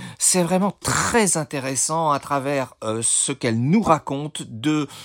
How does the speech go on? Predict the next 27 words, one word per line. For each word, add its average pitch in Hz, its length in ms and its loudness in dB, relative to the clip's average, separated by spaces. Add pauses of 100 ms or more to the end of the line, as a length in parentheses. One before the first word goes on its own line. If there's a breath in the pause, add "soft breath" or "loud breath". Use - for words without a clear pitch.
(260 loud breath)
je - 100 -8
dirais 160 260 0
pas 170 160 2
découvrir 165 520 0
parce 143 180 0
que 143 100 -6
Hélène 143 280 -2
Gray 151 220 2
est - 20 4
maintenant 139 340 -2
connue, 170 300 0
mais 175 160 0
toute - 400 -6
sa 175 340 6
vie, 202 420 -4
grosso 151 520 -4
modo, 175 340 -2
elle 170 140 -4
ne 156 80 -4
l'a 156 160 0
pas 202 320 2
été 180 420 0
beaucoup 170 380 0
et 170 40 2
pourtant 190 440 -2
elle 165 100 0
a 165 140 2